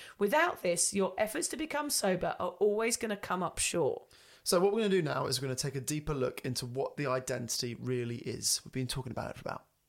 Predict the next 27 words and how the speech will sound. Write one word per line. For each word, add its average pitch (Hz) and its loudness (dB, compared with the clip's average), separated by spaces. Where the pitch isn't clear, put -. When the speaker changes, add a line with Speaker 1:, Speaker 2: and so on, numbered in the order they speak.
Speaker 2:
half - -2
an 117 -4
hour, 123 -6
we 131 -8
probably - -8
should 156 0
have 185 0
done 202 2
something. 311 4
Speaker 1:
Yeah. - 0
Speaker 2:
So 196 4
the 156 -2
very 208 0
word 185 4
identity 131 -2
originally 170 0
came 139 -2
from 143 -4
the 139 -2
Latin 147 -2
words 131 2
essentitas, 185 0
which - -2
means 139 -2
being, 147 -2
and 139 -2
identidem, 143 0